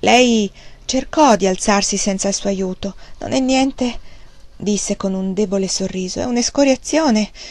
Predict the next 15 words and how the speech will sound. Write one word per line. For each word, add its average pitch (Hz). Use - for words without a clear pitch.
e -
sono 254
rimasta 247
stordita 226
sul 220
momento. 220
Oh, 233
sono -
così 247
contenta 240
che 233
se 240
ne 240
siano 233
andati, 226